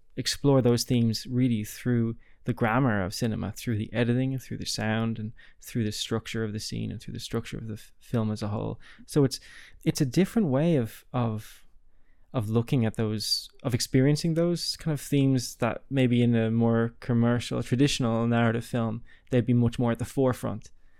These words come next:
Um, so it's kind of incorporated in the structure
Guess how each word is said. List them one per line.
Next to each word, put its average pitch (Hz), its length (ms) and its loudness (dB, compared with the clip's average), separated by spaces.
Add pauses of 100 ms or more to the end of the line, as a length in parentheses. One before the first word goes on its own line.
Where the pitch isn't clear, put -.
(340)
Um, 104 380 -10 (460)
so - 120 -6 (140)
it's 113 180 -8
kind 127 160 -4
of 113 100 -2
incorporated 117 640 0
in 107 120 0
the 107 80 -4
structure - 560 -8